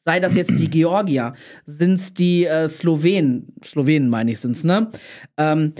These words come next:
Speaker 1: das ist alles, das ist, die spielen nicht in ihrer eigenen zweiten Liga, sondern das ist alles europäische Mittel- oder Oberklasse, wo,
Speaker 2: Ja.
Speaker 1: wo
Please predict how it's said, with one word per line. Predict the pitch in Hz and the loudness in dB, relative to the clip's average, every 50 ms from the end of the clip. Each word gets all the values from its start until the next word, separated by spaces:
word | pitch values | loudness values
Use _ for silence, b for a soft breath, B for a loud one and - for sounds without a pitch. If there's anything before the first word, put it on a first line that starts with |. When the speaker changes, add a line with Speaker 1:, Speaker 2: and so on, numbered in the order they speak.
| - _ | -10 _
Speaker 1:
das | - 160 156 | -6 -4 -4
ist | 170 165 175 - - | -4 -6 -6 -4 -2
alles, | 175 196 208 196 202 | 0 0 -2 -2 -4
das | - 170 160 | -6 -6 -4
ist, | 180 175 170 - | -4 -6 -6 -8
die | 165 147 151 151 143 143 165 | -8 -10 -10 -10 -6 -4 -4
spielen | 156 - - 190 185 180 180 | -4 -2 0 0 2 4 4
nicht | 196 220 214 | 2 0 0
in | 202 180 143 | -4 -4 -4
ihrer | 190 185 180 185 180 156 | -2 -2 -2 -2 -4 -4
eigenen | - 175 190 185 190 190 185 180 | -2 -2 0 0 0 0 0 -2
zweiten | 185 - - 160 170 165 165 160 | -2 -2 -2 -2 -2 0 0 0
Liga, | 151 151 180 196 202 247 254 262 247 | 2 2 2 2 2 0 0 0 0
sondern | 190 190 180 175 175 | 0 0 0 0 -2
das | 170 170 | -2 -4
ist | 175 147 | -6 -6
alles | - - 196 208 202 190 - - | -4 -2 -2 -2 -2 -2 -2 -2
europäische | 180 156 165 156 - 202 202 202 196 202 - 190 | -2 -2 -2 -4 -2 0 0 0 0 0 0 0
Mittel- | 175 175 185 202 208 208 185 | 2 2 2 2 2 0 0
oder | 139 160 165 156 135 | 0 0 -2 0 0
Oberklasse, | 180 185 190 165 156 - - 160 165 - 180 170 175 180 - - - | 0 0 0 -2 -2 -4 -6 -6 -4 -4 -4 -2 -2 -4 -6 -8 -10
wo, | - 156 151 160 | -6 -2 0 0
Speaker 2:
Ja. | 165 160 151 | 0 0 0
Speaker 1:
wo | 151 165 | 0 -2